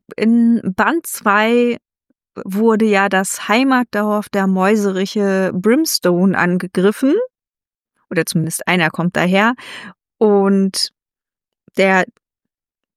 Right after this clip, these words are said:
Rambo-Verschnitt, äh, Einzelkämpfer Mäuserich hatte sich da ja versteckt. Und natürlich kommen jetzt, äh, die drei Jungs zur Hälfte und, äh,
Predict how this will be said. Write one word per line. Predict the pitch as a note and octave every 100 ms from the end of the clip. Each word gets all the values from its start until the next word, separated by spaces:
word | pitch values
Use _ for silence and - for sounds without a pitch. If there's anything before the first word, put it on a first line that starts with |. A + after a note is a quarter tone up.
| _ _ -
Rambo-Verschnitt, | F#3+ G3 C4 A3+ A3 A3+ G#3 - A#3+ A#3 - - - -
äh, | F3+ - G#3 -
Einzelkämpfer | A3 B3 A#3+ A3 A#3 A3+ - G#3+
Mäuserich | G#3 G#3 A3+ G#3+ G#3+ A3+ -
hatte | G#3 G#3
sich | G3 -
da | G3
ja | F#3 F#3
versteckt. | - F#3 - A#3 B3+ - - - - - -
Und |
natürlich | G#3+ G3+ - B3+ A#3 A#3 -
kommen | G#3+ G#3+
jetzt, | G3+ G3 -
äh, | G#3 G3 F#3
die | F#3+ G3
drei | F#3 G3
Jungs | G3 A3 A#3+ A3
zur | - F#3+
Hälfte | G3 G#3+ A#3 A3 - - G3 A#3+ A3+ A3 A3
und, | - F#3+ F#3+ -
äh, | - F3+ E3+